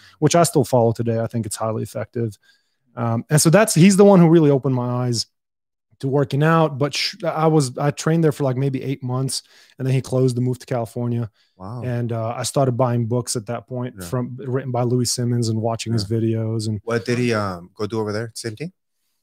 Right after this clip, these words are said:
Speaker 1: I have no idea.
Speaker 2: You didn't keep up with him?
Speaker 1: Uh, there's, there's, there's a story there.
Speaker 2: Oh, really?
Speaker 1: <laughs>
Speaker 2: Oh, okay.
Speaker 1: Yeah, there's a story there.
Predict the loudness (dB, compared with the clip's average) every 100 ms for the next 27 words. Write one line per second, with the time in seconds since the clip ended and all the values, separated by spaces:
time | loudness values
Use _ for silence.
0 | _ _ _ -4 -2 0 -4 -10 -12 -16
1 | _ _ _ _ -4 -4 -6 -10 -10 -10
2 | -14 -4 2 6 6 6 6 4 2 -2
3 | -2 2 2 4 2 0 -2 -6 -4 -2
4 | 2 4 6 8 8 6 6 6 6 6
5 | 6 6 4 2 0 0 -2 -2 0 -2